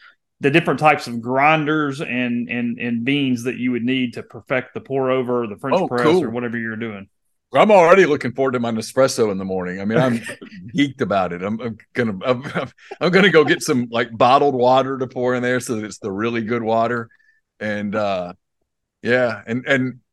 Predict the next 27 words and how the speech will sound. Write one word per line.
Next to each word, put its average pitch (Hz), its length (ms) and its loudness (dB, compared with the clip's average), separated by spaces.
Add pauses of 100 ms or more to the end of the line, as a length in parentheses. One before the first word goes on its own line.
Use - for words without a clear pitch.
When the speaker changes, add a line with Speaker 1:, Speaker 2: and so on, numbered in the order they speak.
(120)
Speaker 2:
everywhere 202 340 4
you 160 160 0
go 143 240 4
in 135 80 0
Nashville, 120 480 -4
and 123 80 2
I 151 40 0
mean, 156 120 2
I 185 40 2
mean 233 200 4
this 165 140 0
complimentary. 131 640 -2
I 135 80 4
love 127 300 0
this 95 200 -12
city. 117 280 -2
It's 110 140 -8
a 80 80 -14 (100)
great 107 460 -4
place. 104 380 -4
But - 160 -16
everywhere 165 400 2
you 107 160 -4
go, 135 240 0
there's, 110 220 -4
like, 101 180 -16
cranes 98 560 -8